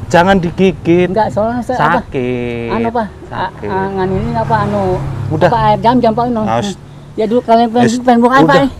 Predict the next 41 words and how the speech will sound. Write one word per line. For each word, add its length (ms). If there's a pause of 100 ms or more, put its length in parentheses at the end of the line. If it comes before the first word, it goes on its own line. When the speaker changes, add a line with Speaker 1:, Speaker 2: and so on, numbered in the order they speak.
(100)
Speaker 1:
Eh, 120
nanti, 280
Speaker 2:
Hmm. 80
Speaker 1:
nanti, 240
nanti, 280
nanti. 280
Speaker 2:
Hmm, 180 (160)
iya. 160
Speaker 1:
Nurut, 100 (240)
nurut. 260 (180)
Speaker 2:
Iya, 200
iya. 160 (720)
Speaker 1:
Nurut. 260
Speaker 2:
Iya. 120 (720)
Ini 140
kan 140
udah, 240
udah 160
Speaker 1:
Eh, 80
Speaker 2:
rapi. 160
Speaker 1:
kamu 240
bisa 180
nurut 280
nggak? 220 (100)
Speaker 2:
Iya. 320
Speaker 1:
Udah, 240
diam. 300 (760)
Udah, 340
kan 200
belum 200
rapi. 460
Nanti 240
habis 220
ini 100
boleh 200
pergi, 280
boleh 200
jalan. 300
Saya 200
nggak 160
ngapa-ngapain. 640